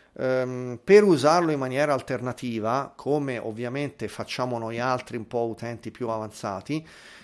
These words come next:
chiaramente ci sono i comandi da tastiera che possono essere implementati con, eh, il comando appunto, ehm, col G due punti, quindi facendo la ricerca,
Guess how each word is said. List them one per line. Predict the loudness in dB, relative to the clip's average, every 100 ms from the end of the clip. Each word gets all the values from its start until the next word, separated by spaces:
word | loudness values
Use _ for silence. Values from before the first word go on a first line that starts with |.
| 0
chiaramente | 4 6 6 2 -2
ci | -4
sono | -2 0 0
i |
comandi | 0 0 0 0
da | -2
tastiera | -2 -4 -2 0 2 2 -2 -6 -18 -20 -20 -20 2
che | 4 4 2
possono | 2 2 0 -2
essere | 0 -2 -4 -6
implementati | -2 0 0 0 -2 -2 -2 -4 -6 -10 -20 _
con, | 0 0 2 0 0 -2 -6
eh, | -6 -4 -6 -6
il | -4 -2 -2 -2
comando | 0 2 2 0 0 0
appunto, | -2 -6 -6 -6 -4 -2 -2 -4 -14 -20 _ -8
ehm, | -4 -2 -2 -2 -6 -8 -8 -10 -10 -10 -12 -14 -16 -18 -18 -18 -16 -14 -14 -4
col | 2 2 2
G | -2 -2
due | 4 4
punti, | 4 0 0 -2 -2 -2 -12 -20 _
quindi | -8 -6 -6
facendo | -6 -4 -2 -2 -2 -4 -4
la | -6
ricerca, | -6 -2 -2 -2 -4 -8 -8